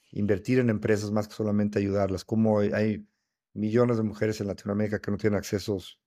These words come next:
acceso a salud digna", ¿no? Entonces empezamos con un proyecto de aceleración, entendimos bien la industria, entendimos bien el mercado, un proceso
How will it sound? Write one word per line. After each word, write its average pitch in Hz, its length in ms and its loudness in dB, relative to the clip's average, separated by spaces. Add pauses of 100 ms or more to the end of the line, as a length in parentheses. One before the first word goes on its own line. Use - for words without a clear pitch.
(260)
acceso 101 220 -4
a 98 160 0
salud 104 180 0
digna", 123 340 2
¿no? 104 200 -8 (1080)
Entonces 165 320 0
empezamos 165 540 2
con 156 120 -4
un 151 40 -4
proyecto 147 240 0
de 139 40 0
aceleración, 139 920 2
entendimos 117 640 2
bien 123 140 4
la 127 40 2
industria, 127 500 2
entendimos 117 500 2
bien 120 120 4
el 120 80 4
mercado, 113 460 2
un 135 180 -4
proceso 127 480 -2